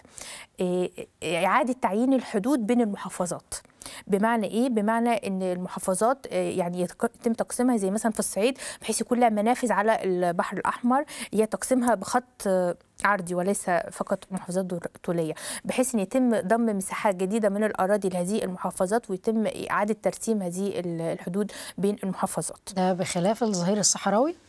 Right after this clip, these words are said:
Speaker 1: اه، ال-، هي، هي نفس الفكره، يعني ف-، فكره ان يكون في توسع في حدود المحافظات، لكن طبعًا عشان الفكره دي تنجح لازم طبعًا نراعي طبعًا التكوينات الاجتماعيه والتكوينات الموجوده في هذه المحافظات،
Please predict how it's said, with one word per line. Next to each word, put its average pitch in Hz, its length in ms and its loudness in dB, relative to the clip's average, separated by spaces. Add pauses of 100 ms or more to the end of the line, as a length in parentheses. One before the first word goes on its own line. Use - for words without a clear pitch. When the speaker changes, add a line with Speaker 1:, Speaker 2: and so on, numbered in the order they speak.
(240)
Speaker 1:
اه، 165 220 -2
ال-، 208 240 -4
هي، 320 200 4
هي 330 140 6 (140)
نفس - 120 2
الفكره، 427 360 2
يعني 202 300 0
ف-، - 100 -6
فكره 311 460 0
ان 262 100 2
يكون 285 460 0
في 285 120 -2
توسع 262 260 2
في - 80 -8
حدود 214 240 0
المحافظات، 233 460 -4 (280)
لكن 330 200 2
طبعًا 349 220 2
عشان 311 180 0
الفكره 311 300 0
دي 254 120 2
تنجح 269 460 0
لازم 240 260 2
طبعًا 240 260 0
نراعي 208 260 0
طبعًا 220 360 -2
التكوينات 185 720 -4
الاجتماعيه 190 480 -2
والتكوينات 180 500 -6 (120)
الموجوده 190 720 -4
في 180 120 -12
هذه 180 80 -2
المحافظات، 208 520 -2